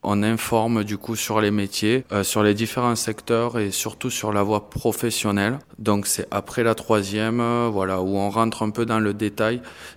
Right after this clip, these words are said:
des cursus, euh, scolaires, euh, voilà, possibles comme, euh, les C A P, euh, C A P prioritaires ou les contrats d'apprentissage, euh, tout ce qui est possible de faire dans la voie professionnelle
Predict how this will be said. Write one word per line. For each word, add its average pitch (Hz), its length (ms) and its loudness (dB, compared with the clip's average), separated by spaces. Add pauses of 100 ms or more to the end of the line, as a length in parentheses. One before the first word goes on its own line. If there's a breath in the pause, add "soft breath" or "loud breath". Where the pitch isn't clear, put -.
(120 loud breath)
des 113 220 -2
cursus, - 640 -4
euh, 98 220 2
scolaires, 113 580 6
euh, 117 340 2
voilà, 95 300 0 (160)
possibles 110 580 0
comme, 95 300 -2
euh, 92 320 -2
les 95 120 -2
C - 200 0
A 98 100 4
P, 101 260 2
euh, 90 220 0
C - 180 -2
A 98 80 2
P 104 140 -2
prioritaires 104 840 0 (400 loud breath)
ou 113 40 -6
les 110 120 2
contrats 110 420 0
d'apprentissage, 104 960 -2
euh, 107 160 4 (160)
tout 127 140 -2
ce - 100 -2
qui - 140 0
est 120 40 0
possible 120 520 0
de 113 120 -2
faire 113 280 -2
dans 110 140 2
la 101 100 2
voie 104 180 2
professionnelle 104 840 -2